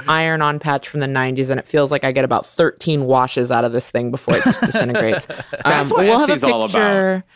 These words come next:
Speaker 1: we'll have
Speaker 2: Yeah.
Speaker 1: a picture of it up on the, uh, the Suboptimal Pod's Instagram. Follow that at Suboptimal Pod. Speaking of Suboptimal Pods, what's that, you say? Oh, well, it's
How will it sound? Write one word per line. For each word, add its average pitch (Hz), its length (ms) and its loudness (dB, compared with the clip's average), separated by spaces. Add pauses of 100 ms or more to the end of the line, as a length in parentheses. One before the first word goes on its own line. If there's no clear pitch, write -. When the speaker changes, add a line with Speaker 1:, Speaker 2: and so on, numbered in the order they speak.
(360)
Speaker 1:
we'll 233 160 6
have 277 100 4
Speaker 2:
Yeah. 269 120 2
Speaker 1:
a - 20 -8
picture 226 340 0
of 180 140 0
it 185 160 2
up 170 240 0
on 170 220 0
the, 165 180 -2
uh, 147 280 0
the 151 100 -2
Suboptimal 147 1000 0
Pod's 139 420 0
Instagram. 220 920 0
Follow 160 320 2
that 151 180 0
at 139 220 0
Suboptimal 135 600 -4
Pod. 147 300 0
Speaking 175 320 0
of 170 100 -2
Suboptimal 165 520 0
Pods, 196 240 2
what's 202 220 0
that, 202 260 2
you 220 100 -2
say? 233 320 0 (240)
Oh, 220 300 4
well, 147 400 2
it's 131 240 0